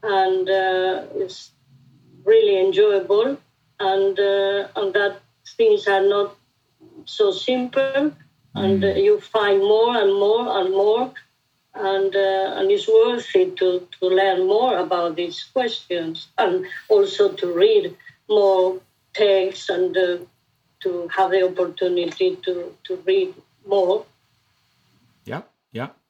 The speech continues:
Speaker 2: Okay, and Richard, same question for you. You've worked on this project as well, heavily for, uh, a decade, possibly more.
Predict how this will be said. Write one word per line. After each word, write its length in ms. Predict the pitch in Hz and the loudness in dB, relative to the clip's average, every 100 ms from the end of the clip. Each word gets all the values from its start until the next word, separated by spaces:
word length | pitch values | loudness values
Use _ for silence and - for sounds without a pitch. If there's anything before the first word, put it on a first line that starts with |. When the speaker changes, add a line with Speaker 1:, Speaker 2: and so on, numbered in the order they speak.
| 127 | -8
Speaker 2:
Okay, 300 | 123 156 - | -2 -2 -2
and 200 | 131 127 | -4 -2
Richard, 340 | 143 156 160 - | -2 -2 -6 -4
same 220 | 139 139 | -6 -6
question 400 | 151 131 143 135 | -2 -2 -2 -6
for 140 | 131 | -4
you. 260 | 123 117 139 | -4 -2 -2
You've 240 | 131 110 | -2 -4
worked 200 | 120 120 | -4 -4
on 120 | 135 120 | -4 -4
this 120 | - | -6
project 460 | - 117 110 - | -4 -4 -4 -8
as 140 | 107 95 | -10 -4
well, 480 | 104 113 120 127 - | -2 0 -2 -4 -10
heavily 520 | 113 143 143 117 98 | -2 0 0 -2 -4
for, 580 | 98 123 110 107 101 - - | -4 -4 -2 0 -2 -6 -6
uh, 220 | 104 101 123 | -4 -4 -6
a 60 | |
decade, 540 | 107 113 - 113 107 - | -4 -4 -2 -4 -4 -2
possibly 420 | 107 113 104 107 | -2 -2 -8 -6
more. 400 | 101 104 104 | -4 -2 -2